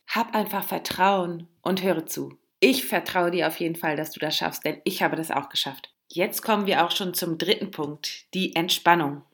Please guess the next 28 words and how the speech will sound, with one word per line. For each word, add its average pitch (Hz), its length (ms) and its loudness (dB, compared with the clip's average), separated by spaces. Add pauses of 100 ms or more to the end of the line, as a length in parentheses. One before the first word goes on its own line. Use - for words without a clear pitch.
(260)
Wer 220 140 2
mich 214 160 0
schon - 120 -6
kennt, 175 220 -6
der 160 120 -2
weiß, 160 160 0
dass - 260 -12
Pausen 185 760 0
sind 165 220 -4
das 165 220 -4
Wichtigste. 160 640 -8 (400)
Und 196 300 -2
zu - 80 -4
einer 170 200 2
Pause 185 460 0
gehört 185 260 -4
dann 190 80 -2
natürlich 185 400 -4
auch 185 80 -4
Entspannung. 156 540 -2 (180)
Also 160 480 -2 (160)
finde 269 440 2
für 185 140 -2
dich 180 180 -2
heraus, 170 600 0 (240)
was 175 200 2
für 165 140 0
dich - 500 -4